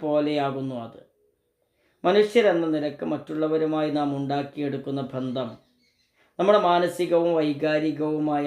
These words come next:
ക്ഷേമത്തിന് അത്യാവശ്യമാണ്. അതിലേറെ പ്രധാനം നമ്മുടെ ഈമാനിൻ്റെ നിലനിൽപ്പിന് അത് ആവശ്യമാണ് എന്നതാണ്. ഏതൊരു കുടുംബ വ്യവസ്ഥയിലും ഏറ്റവും നിർണായകമായ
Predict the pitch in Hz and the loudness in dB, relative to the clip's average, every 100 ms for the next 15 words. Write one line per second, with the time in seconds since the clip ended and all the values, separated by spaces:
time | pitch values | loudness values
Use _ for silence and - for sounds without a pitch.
0 | 143 - 143 143 147 147 147 143 143 147 | -4 -4 -2 0 0 -2 -4 -4 -2 -2
1 | 151 - - _ _ _ _ _ _ _ | -2 -8 -16 _ _ _ _ _ _ _
2 | 165 156 170 151 151 - 131 117 123 _ | -8 -2 2 2 0 -4 -6 -8 -14 _
3 | _ _ _ _ _ _ _ 135 139 156 | _ _ _ _ _ _ _ -6 0 2
4 | 160 175 175 151 156 156 151 151 151 185 | 4 4 2 0 -4 -2 -2 0 -2 -6
5 | - _ _ _ _ - 165 175 165 160 | -12 _ _ _ _ -6 0 2 4 2
6 | 165 170 170 165 160 156 156 165 185 180 | 2 2 2 0 2 2 2 2 2 0
7 | 170 180 170 175 170 - 143 147 147 143 | -2 -4 0 0 0 -4 -4 2 2 2
8 | 147 143 147 143 139 135 127 120 117 113 | -2 -4 -2 -2 -2 -4 -6 -8 -10 -14
9 | - _ _ _ _ _ _ - 151 160 | -18 _ _ _ _ _ _ -2 2 2
10 | 147 147 156 147 143 143 151 151 151 143 | 2 0 0 0 -2 -2 -2 0 0 0
11 | 151 151 151 143 147 147 156 147 156 156 | -2 0 0 0 0 2 2 2 0 0